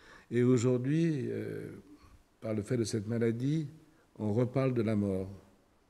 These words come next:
comme une chose qui est autour de nous et qui est présente. Et donc, euh, c'est quelque chose qui forcément m'intéresse,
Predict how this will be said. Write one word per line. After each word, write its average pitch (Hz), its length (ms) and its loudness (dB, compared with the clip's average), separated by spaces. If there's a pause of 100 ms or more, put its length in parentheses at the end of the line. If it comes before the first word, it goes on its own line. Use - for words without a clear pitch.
comme 98 200 -4
une 95 80 0
chose 131 300 -2
qui 107 220 -2
est 107 200 0 (240)
autour 113 300 -2
de 113 100 0
nous 127 300 2
et 117 140 2
qui 107 200 -4
est 107 120 -2 (180)
présente. 104 560 -4 (2250)
Et - 20 -10
donc, 113 220 0
euh, - 720 -6 (1000)
c'est - 360 -10
quelque 107 300 -6
chose 127 180 -4
qui - 200 -8
forcément 117 760 0
m'intéresse, 120 880 -2